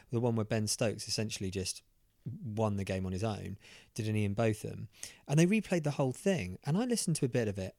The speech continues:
and it was like being there again. And I had to pinch myself a couple of times. And a lot of people are,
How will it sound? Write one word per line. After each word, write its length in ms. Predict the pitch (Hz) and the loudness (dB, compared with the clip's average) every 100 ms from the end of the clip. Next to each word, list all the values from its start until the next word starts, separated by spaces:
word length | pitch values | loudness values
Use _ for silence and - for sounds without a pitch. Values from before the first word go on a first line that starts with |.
| _ | _
and 280 | 143 139 143 - | -2 0 0 -2
it 120 | 147 | -2
was 240 | 156 202 139 | 2 2 2
like 280 | 104 - | 0 -2
being 420 | - 101 92 92 95 - | -2 0 0 -4 -6 -4
there 240 | 95 90 | -4 -4
again. 440 | 104 98 90 95 - - | -6 -4 -2 -4 -6 -4
And 120 | 120 | -2
I 40 | 131 | 0
had 120 | 143 | 0
to 80 | 110 | -2
pinch 280 | - 170 - | -2 -2 -2
myself 280 | 92 90 92 | -4 -6 -8
a 40 | |
couple 180 | 92 95 | -10 -8
of 80 | 92 | -6
times. 180 | 92 | -4
And 120 | 117 160 | 0 2
a 20 | |
lot 80 | 185 | 2
of 80 | |
people 260 | - 170 151 | 4 2 2
are, 200 | 139 127 | 0 0